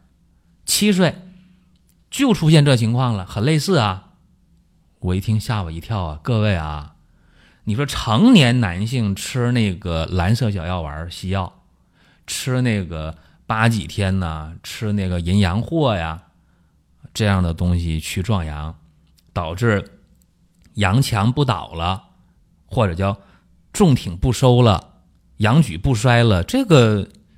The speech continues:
不是说很常见吗？起码还能遇到。但是说七岁小男孩儿出现这情况了，我真的很惊讶。如果不是在儿科工作，我相信一般人遇不到这事儿。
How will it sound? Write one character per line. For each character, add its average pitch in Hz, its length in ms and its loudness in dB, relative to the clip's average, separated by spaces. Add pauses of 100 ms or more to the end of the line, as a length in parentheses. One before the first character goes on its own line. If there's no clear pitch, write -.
(220)
不 170 160 2
是 196 80 0
说 175 160 0
很 85 180 -8
常 95 240 -6
见 156 160 4
吗？ 113 100 4
起 - 180 0
码 180 100 4
还 123 120 -2
能 147 120 0
遇 226 160 -2
到。 80 300 -8 (640)
但 240 180 -4
是 233 60 2
说 247 260 0 (300)
七 - 340 4
岁 226 140 6
小 123 160 4
男 156 180 4
孩 135 120 0
儿 135 320 0 (640)
出 - 240 4
现 160 140 8
这 196 180 8
情 131 160 6
况 131 280 8
了， 98 260 2 (920)
我 95 140 -8
真 110 180 4
的 110 60 6
很 95 140 -4
惊 85 180 -8
讶。 80 260 -10 (140)
如 127 180 -4
果 107 160 -6
不 95 340 -10
是 139 200 -6
在 113 400 -6 (160)
儿 131 240 0
科 117 200 0
工 95 220 0
作， 95 120 -2
我 85 120 -6
相 123 160 -2
信 135 80 0
一 147 80 2
般 117 120 2
人 - 80 -4
遇 185 60 2
不 107 120 0
到 78 100 -4
这 76 120 -8
事 82 100 -12
儿。 80 120 -14